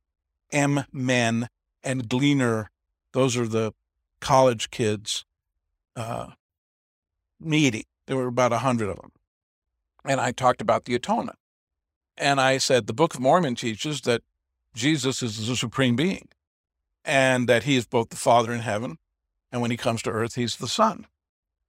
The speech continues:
And he's the creator, and then he's the redeemer."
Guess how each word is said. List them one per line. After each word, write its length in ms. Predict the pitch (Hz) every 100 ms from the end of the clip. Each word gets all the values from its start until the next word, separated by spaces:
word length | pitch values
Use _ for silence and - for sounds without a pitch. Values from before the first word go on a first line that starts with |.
| _ _ -
And 120 | 127
he's 220 | 135 120
the 120 | 120
creator, 580 | - 131 113 107 127 185 _ _ _ _ _ _ -
and 220 | 127 113
then 160 | 113
he's 200 | 117 110
the 140 | 135 135
redeemer." 460 | 160 160 226 110